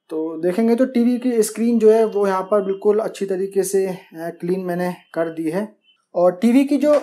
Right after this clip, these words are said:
अ, बैक साइड होती है तो उस पर भी आप किसी भी तरीके का क्लीनर, अ, यूज़ ना करें, उसको भी आप सूखे कपड़े से ही साफ़ करें। और इसका टीवी का जो, अ, वॉल माउंट है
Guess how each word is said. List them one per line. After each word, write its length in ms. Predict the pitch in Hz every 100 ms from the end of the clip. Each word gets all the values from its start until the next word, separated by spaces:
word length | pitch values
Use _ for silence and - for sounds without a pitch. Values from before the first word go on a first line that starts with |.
| -
अ, 100 | 202
बैक 280 | 196 196 220
साइड 280 | - 247 254
होती 200 | 240 233
है 100 | 262
तो 100 | 269
उस 120 | 240
पर 140 | - 233
भी 160 | 240
आप 220 | 214 226 233
किसी 200 | 220 226
भी 120 | 233
तरीके 360 | 226 220 220
का 120 | 220 226
क्लीनर, 440 | 220 208 214 233 233
अ, 120 | 190
यूज़ 360 | 190 190 220 208
ना 140 | 196 202
करें, 300 | 196 247 262 _ 196
उसको 240 | - 196
भी 120 | 214
आप 260 | 208 214 214
सूखे 400 | 214 190 196 208
कपड़े 340 | 208 185 196 190
से 140 | 196
ही 200 | 208 220
साफ़ 340 | - 190 190
करें। 320 | 190 190 233 - _ _ _ _ _
और 360 | 165 170 175 196
इसका 220 | 185 233
टीवी 300 | 226 233 240
का 100 | 240
जो, 220 | 226 247
अ, 320 | 247 202 196 175
वॉल 160 | 208
माउंट 380 | 220 214 220 220
है 160 | 233